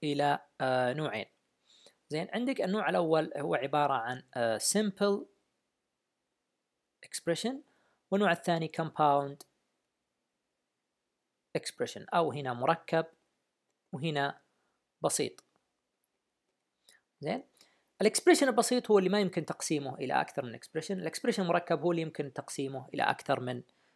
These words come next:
آه، إكسبريشن. وش معنى الشيء هذا؟ خلينا نشوف مثلًا بعض الإكسبريشنز البسيطة. زين، مثل أمثلة، بعض الأمثلة على الإكسبريشنز البسيطة، X. X، آه، ه-، هذه عبارة عن إكسبريشن.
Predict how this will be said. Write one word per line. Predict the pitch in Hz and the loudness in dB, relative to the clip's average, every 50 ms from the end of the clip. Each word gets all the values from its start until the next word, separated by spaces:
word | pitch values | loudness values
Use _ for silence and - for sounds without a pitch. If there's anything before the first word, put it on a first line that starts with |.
| _ _ _ _ - | _ _ _ _ -2
آه، | 123 120 120 113 113 123 - - | 0 0 2 0 0 0 -2 -2
إكسبريشن. | - - - - 147 - - - - _ _ _ _ _ _ _ - | -4 -4 -4 -4 -4 -4 -6 -8 -14 _ _ _ _ _ _ _ -8
وش | 185 - | 2 6
معنى | 269 247 196 185 | 8 10 10 8
الشيء | 165 - - 123 101 - | 6 2 0 -2 -2 0
هذا؟ | 107 101 - - - _ _ _ _ _ _ _ _ _ _ _ - | -2 -2 -2 -4 -12 _ _ _ _ _ _ _ _ _ _ _ -6
خلينا | - 262 285 | 0 0 2
نشوف | 285 - 254 202 190 | 2 2 0 0 2
مثلًا | 190 190 190 180 185 180 180 185 _ _ _ _ _ _ _ _ _ _ - - - - | 2 2 4 4 4 2 0 -4 _ _ _ _ _ _ _ _ _ _ -20 -20 -8 -2
بعض | 170 165 147 147 | 2 2 2 2
الإكسبريشنز | 147 139 - - - 160 151 - 151 139 135 139 | 0 -4 -4 -6 -6 -6 -4 -4 -6 -8 -8 -8
البسيطة. | 123 120 131 - - 117 - - - - - _ _ _ - - - - _ _ - | -8 -6 -6 -6 -6 -6 -8 -8 -10 -12 -14 _ _ _ -20 -20 -20 -20 _ _ -6
زين، | 135 139 175 247 - - | 0 0 0 0 0 -4
مثل | 214 - 220 | -6 -4 -2
أمثلة، | - - 202 190 - 170 170 | 0 0 0 0 0 0 2
بعض | 175 170 160 | 2 2 2
الأمثلة | 170 165 156 - 147 | 2 -2 -2 -4 -6
على | 135 127 | -6 -6
الإكسبريشنز | - - - - 151 - - 135 127 | -8 -8 -6 -6 -6 -4 -4 -6 -6
البسيطة، | 127 120 139 - - 143 151 - - - - - | -6 -6 -6 -4 -4 -4 -4 -4 -6 -10 -10 -14
X. | - - - - - - _ _ _ _ _ _ _ _ _ _ _ _ _ _ _ _ _ - - - 220 | -14 -14 -14 -16 -16 -18 _ _ _ _ _ _ _ _ _ _ _ _ _ _ _ _ _ -6 0 2 2
X، | 240 240 - - - - - - _ _ _ _ _ _ _ _ _ _ _ _ _ _ _ _ _ _ _ - | 2 2 -2 -10 -10 -10 -12 -14 _ _ _ _ _ _ _ _ _ _ _ _ _ _ _ _ _ _ _ -2
آه، | 160 151 143 139 135 135 143 | 0 0 2 2 0 -2 -2
ه-، | 139 143 - - 147 - - | -4 -4 -4 -6 -2 0 0
هذه | 151 147 147 127 | 0 2 0 -2
عبارة | 123 127 135 131 131 131 | -2 0 2 2 2 2
عن | 127 131 151 | 0 -4 -6
إكسبريشن. | 185 165 - - - - 202 - - - | -8 -12 -12 -10 -4 -2 -2 -2 -2 -6